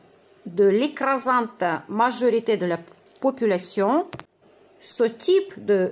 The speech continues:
décision peut y avoir le caractère obligatoire. »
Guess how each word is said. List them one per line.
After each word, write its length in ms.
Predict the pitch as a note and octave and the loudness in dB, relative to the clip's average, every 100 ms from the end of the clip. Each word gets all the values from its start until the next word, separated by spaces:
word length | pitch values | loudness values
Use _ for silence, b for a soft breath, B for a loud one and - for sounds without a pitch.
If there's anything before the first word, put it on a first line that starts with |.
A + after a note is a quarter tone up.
| - | -6
décision 880 | F3+ F4 F4+ C#4 A#3 G3+ G#3+ D4 F4 - - | -2 0 0 -2 -2 0 0 0 -2 -10 0
peut 160 | F#4 | 2
y 100 | C4 | 4
avoir 540 | A3 F#3+ G#3 G#3 A#3+ F4+ - - | 2 2 2 4 4 0 -4 -4
le 160 | C4 C#4+ | -2 0
caractère 680 | B3+ D4+ D#4+ - D#4+ F4 - A#3+ | 0 -2 -4 0 0 0 0 0
obligatoire. » 800 | C#4 C#4 B3+ C4+ B3+ A3+ E3+ | 2 2 0 0 2 2 2